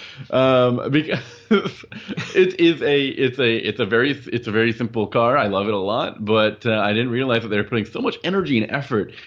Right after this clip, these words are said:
into making the car smell very unique and special. <laughs> But that's a lot, that's a bit too much effort, I would say.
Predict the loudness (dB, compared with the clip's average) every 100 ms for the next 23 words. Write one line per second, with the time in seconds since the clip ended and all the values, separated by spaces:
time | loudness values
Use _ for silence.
0 | -8 -6 -2 0 0 0 -2 -6 -6 -2
1 | 0 0 0 0 0 0 0 -2 -10 _
2 | _ -12 0 2 2 -2 -8 -14 -8 -6
3 | -4 -6 -8 -10 -16 -20 -20 -20 -20 _
4 | _ _ _ -6 -6 -6 -18 -20 -20 _
5 | _ -12 -4 -2 0 0 2 2 0 -2
6 | -2 -2 -6 -8 -8 -8 -8 -14 -16 -14
7 | -12 -12 -12 -16